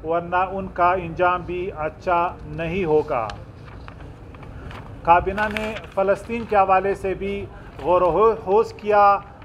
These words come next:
और वहाँ पे जो इस वक्त सूरत हाल है, सख्त तशवीश का इजहार किया और, अ, अक़वाम मुत्तहिदा से अपील की कि इस वक्त जो खूनरेज़ी और ह्यूमन राइट्स की ग्रॉस वायलेशन हो रही है,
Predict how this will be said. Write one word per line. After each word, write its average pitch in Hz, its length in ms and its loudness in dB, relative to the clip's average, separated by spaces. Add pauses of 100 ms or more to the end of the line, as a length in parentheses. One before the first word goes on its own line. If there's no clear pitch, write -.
(100)
और 190 460 2
वहाँ 185 340 2
पे 190 300 -2 (420)
जो 190 300 0
इस 190 280 -6
वक्त 185 240 2
सूरत 180 320 -2
हाल 180 340 4
है, 180 220 0
सख्त - 420 -2
तशवीश 190 340 -10
का 196 160 2
इजहार 180 380 4
किया 185 500 2 (420)
और, 180 440 4
अ, 180 880 -4
अक़वाम 185 320 2
मुत्तहिदा 180 460 -2
से 190 140 -6
अपील 185 500 -2
की 190 140 -10
कि 180 420 -4 (220)
इस 175 200 -8
वक्त 185 260 2
जो 190 140 0
खूनरेज़ी 180 640 -2
और 190 160 4
ह्यूमन 180 300 -2
राइट्स 180 280 0
की 180 120 -8
ग्रॉस 180 420 2
वायलेशन 175 480 -4
हो 170 220 -2
रही 175 220 -2
है, 175 360 2